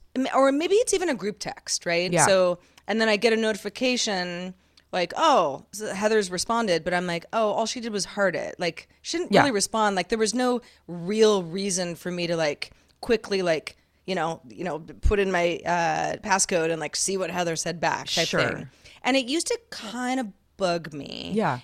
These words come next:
Speaker 2: And this has been, you know, I'm an iPhone user, but obviously, uh, these things are available in many different chat apps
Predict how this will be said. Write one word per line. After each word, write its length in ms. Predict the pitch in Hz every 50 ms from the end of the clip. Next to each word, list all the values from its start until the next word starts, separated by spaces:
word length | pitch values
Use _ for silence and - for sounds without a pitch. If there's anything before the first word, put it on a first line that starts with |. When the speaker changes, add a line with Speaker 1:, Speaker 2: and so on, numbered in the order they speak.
| -
Speaker 2:
And 300 | - 208 208 202 208 208 -
this 160 | 202 269 262
has 120 | 240 220 180
been, 320 | 208 190 180 175 175 -
you 80 | 202 185
know, 160 | 156 151 151 156 - -
I'm 220 | - 147 156 - - _ _ -
an 100 | 151 151
iPhone 360 | 139 156 156 - 151 151 147
user, 240 | 139 139 131 151 143
but 200 | 135 127 120 - _ _ _ _
obviously, 480 | - 156 143 139 - - 143 135 131 - - -
uh, 200 | - 156 156 - -
these 160 | 160 160 -
things 300 | - 147 139 135 139 -
are 180 | - 151 143 143
available 520 | - - 147 147 156 147 147 143 147 139
in 200 | - 143 147 147 -
many 260 | - 170 156 151 147
different 260 | 143 - 143 147 135 131
chat 220 | - 147 139 -
apps 400 | - 139 127 - - - - -